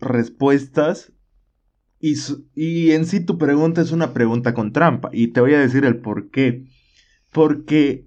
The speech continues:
la visión que yo tenga en este momento de cómo va a ser el futuro es distinta a la visión que tenían en el momento que escribieron la película.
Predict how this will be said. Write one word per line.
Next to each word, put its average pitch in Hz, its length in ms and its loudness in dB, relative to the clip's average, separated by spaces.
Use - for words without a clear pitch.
la 143 320 4
visión 208 580 2
que 127 120 2
yo 151 180 4
tenga 185 220 0
en - 80 2
este 180 240 0
momento 147 480 2
de 110 140 0
cómo 156 260 2
va 143 80 6
a 131 60 4
ser 156 180 0
el 156 80 2
futuro 123 720 0
es 170 460 4
distinta 170 640 2
a 117 300 4
la 113 160 4
visión 131 440 2
que 147 100 0
tenían 123 340 0
en 113 120 2
el 95 100 -2
momento 110 400 -2
que 113 60 -2
escribieron 101 440 -2
la 98 140 -2
película. 151 540 0